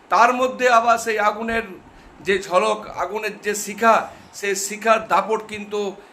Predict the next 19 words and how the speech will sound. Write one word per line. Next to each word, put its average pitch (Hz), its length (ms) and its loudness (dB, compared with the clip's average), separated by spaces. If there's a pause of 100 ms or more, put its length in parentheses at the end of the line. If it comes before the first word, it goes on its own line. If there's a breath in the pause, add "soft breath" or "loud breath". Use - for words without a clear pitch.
একের 185 360 0
পর 202 220 0
এক 196 180 2 (120)
হয়েই 202 340 0
যাচ্ছে। 185 440 -6 (720 loud breath)
বিভিন্নভাবে 240 680 2
সোশ্যাল 226 360 -4
মিডিয়া 220 480 0
দ্বারা 214 420 0 (360 loud breath)
প্রচার 233 300 0
করা 247 220 2
হচ্ছে, 220 240 -2
তা 214 220 2
সত্ত্বেও 214 400 -6
আগুন 208 400 0
যেন 208 260 -2
নিভার 202 360 2
নামই 190 320 -2
নেই। 147 200 -4